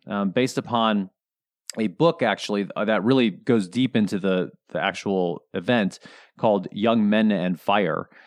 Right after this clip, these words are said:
uh, and, you know, kind of analyzes it through this, this paradigm of organizational theory and teamwork and so forth. Um,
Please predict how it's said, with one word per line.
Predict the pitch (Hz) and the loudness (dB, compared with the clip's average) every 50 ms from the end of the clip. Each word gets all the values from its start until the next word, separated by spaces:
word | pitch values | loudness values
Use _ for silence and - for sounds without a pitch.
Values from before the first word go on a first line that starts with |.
| - - - - | -20 -20 -12 -6
uh, | - 104 107 104 101 104 98 - - | -4 -2 0 0 0 0 -2 -4 -2
and, | 147 143 143 143 143 143 143 143 143 127 - - - _ | -2 -2 0 0 0 0 0 -2 -4 -4 -8 -12 -14 _
you | - 131 | -6 -2
know, | 127 123 | -2 -2
kind | 120 - 135 127 | 0 0 0 0
of | 117 - | 0 0
analyzes | 135 143 143 143 131 127 120 110 110 110 | -2 0 2 2 2 2 2 0 0 -2
it | 110 98 | -2 -2
through | - - 123 107 | -2 -4 -2 0
this, | 110 107 101 - - - - _ _ _ | 0 -2 -2 -4 -10 -14 -16 _ _ _
this | - 113 101 - | -8 -8 -8 -6
paradigm | - 123 120 113 107 107 104 104 101 95 - | -4 -2 -2 0 2 2 2 2 2 0 -2
of | - 92 95 95 95 95 90 - | 0 0 2 2 2 0 -2 -4
organizational | - 101 98 98 98 87 95 87 - 101 90 | -6 -4 -2 -2 -2 -2 -4 -6 -4 -6 -8
theory | - - 107 98 95 92 90 87 | -6 -4 -2 -2 0 0 -2 -2
and | 85 85 85 | -4 -6 -6
teamwork | - 113 107 92 90 92 92 87 - | -4 -4 -4 -2 -2 -2 -2 -2 -4
and | 90 87 - | -8 -8 -2
so | - 107 110 101 | 0 0 0 0
forth. | - - 85 85 - _ _ _ - - - - - - - | -2 -4 -4 -4 -6 _ _ _ -20 -20 -20 -20 -20 -12 -4
Um, | - 107 104 104 104 - | -2 -2 0 0 -2 -4